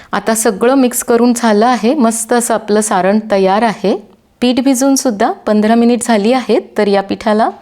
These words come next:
परत थोडंसं मळून घ्यायचंय आणि याचे आता गोळे तयार करून घेऊया. आधीच केले म्हणजे एकसारखे तयार होतात. आपण पुरीला जेवढा गोळा घेतो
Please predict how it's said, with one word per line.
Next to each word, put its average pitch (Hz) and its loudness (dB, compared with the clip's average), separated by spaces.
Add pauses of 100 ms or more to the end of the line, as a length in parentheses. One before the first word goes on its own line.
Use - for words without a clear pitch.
(360)
परत 262 0
थोडंसं 262 2
मळून 226 2
घ्यायचंय 226 0 (640)
आणि 185 0
याचे 190 0
आता 214 0
गोळे 196 0
तयार 208 0
करून 208 0
घेऊया. 208 0 (380)
आधीच 208 -2
केले 262 0
म्हणजे 226 2
एकसारखे 226 -4 (100)
तयार 196 0
होतात. 202 -4 (1900)
आपण 202 -2
पुरीला 233 0
जेवढा 226 0
गोळा 208 0
घेतो 233 0